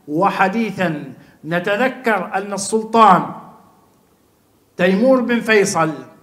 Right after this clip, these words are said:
انتخب شخصية كبيرة،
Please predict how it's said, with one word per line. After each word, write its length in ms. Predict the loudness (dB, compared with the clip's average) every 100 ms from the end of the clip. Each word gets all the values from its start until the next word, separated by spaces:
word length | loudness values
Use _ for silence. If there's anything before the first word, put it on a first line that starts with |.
| _ _ _ _ _ _ _ _ _ _ _ _ -12
انتخب 560 | -10 0 2 2 2
شخصية 1040 | 2 0 -2 -4 0 2 2 0 -4 -6 -16 -20 _ _ _ _ _ _ _
كبيرة، 840 | 0 2 4 6 6 6 2 -2